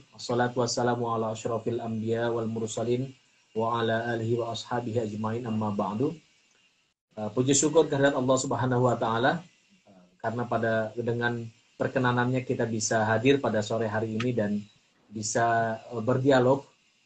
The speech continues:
menghadiri dialog kita pada, eh,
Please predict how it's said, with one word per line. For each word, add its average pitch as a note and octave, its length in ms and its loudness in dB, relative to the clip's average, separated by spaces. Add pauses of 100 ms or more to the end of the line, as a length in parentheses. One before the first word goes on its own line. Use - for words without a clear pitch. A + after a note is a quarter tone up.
(540)
menghadiri A#2 560 0
dialog B2 320 4
kita A#2+ 320 -2
pada, G#2+ 480 0 (240)
eh, G#2 260 -20